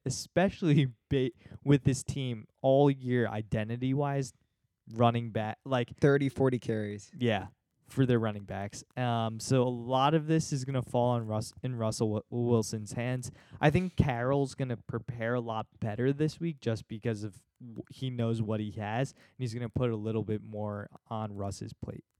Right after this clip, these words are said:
Speaker 2: Yeah, but then the line is, the defensive line for the forty-niners is gonna
Speaker 1: A lot of bootlegs this week, a lot of getting out of the pocket.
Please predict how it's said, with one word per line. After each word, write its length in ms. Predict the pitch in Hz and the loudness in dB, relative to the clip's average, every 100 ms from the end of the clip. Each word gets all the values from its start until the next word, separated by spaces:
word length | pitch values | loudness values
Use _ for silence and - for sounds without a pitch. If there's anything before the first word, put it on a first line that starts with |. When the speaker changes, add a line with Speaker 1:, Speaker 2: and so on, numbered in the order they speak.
| _ _ | _ _
Speaker 2:
Yeah, 300 | 113 127 131 | -8 -6 -4
but 180 | 117 117 | -6 -10
then 200 | 120 120 | -10 -8
the 80 | 110 | -8
line 420 | 110 113 117 110 | -8 -6 -6 -4
is, 400 | 104 98 - - - | -4 -6 -10 -12 -4
the 100 | 120 | -2
defensive 680 | 107 135 143 143 135 120 107 | 4 6 6 4 0 -2 -2
line 320 | 113 117 127 | -2 0 -2
for 140 | - | -4
the 80 | 113 | -4
forty-niners 840 | - 117 113 104 107 107 120 120 | 2 2 2 -2 -4 -2 -2 -4
is 160 | 110 101 | -6 -8
gonna 440 | - 113 107 107 107 | -4 -2 -2 0 6
Speaker 1:
A 20 | |
lot 280 | 196 214 220 | 8 8 6
of 100 | 185 | 4
bootlegs 600 | 202 196 190 175 160 156 | 4 4 6 6 4 0
this 260 | 165 - | -2 -2
week, 320 | 175 170 165 175 | -2 0 0 -2
a 60 | |
lot 320 | 143 135 143 | 0 4 4
of 160 | 147 131 | 2 2
getting 320 | 147 131 135 | 2 2 2
out 140 | 131 123 | 0 2
of 40 | |
the 140 | 117 | 0
pocket. 580 | 104 113 101 101 104 104 | 0 -4 -4 -4 -6 -6